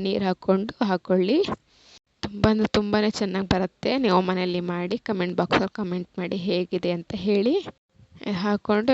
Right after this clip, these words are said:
ಎಲ್ಲ ಮಿಕ್ಸ್ ಮಾಡ್ಕೊಳ್ಳಿ. ಹಾಗೆ ನನ್ಗೆ ಚೆನ್ನಾಗಿ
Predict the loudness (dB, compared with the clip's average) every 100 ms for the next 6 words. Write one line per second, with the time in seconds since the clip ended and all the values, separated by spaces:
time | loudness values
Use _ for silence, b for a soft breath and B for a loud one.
0 | 2 2 0 -4 -8 -6 -6 -8 _ -4
1 | -2 -2 -2 -4 -8 _ _ _ _ _
2 | _ -20 -8 -2 2 2 0 -4 -4 -2
3 | 0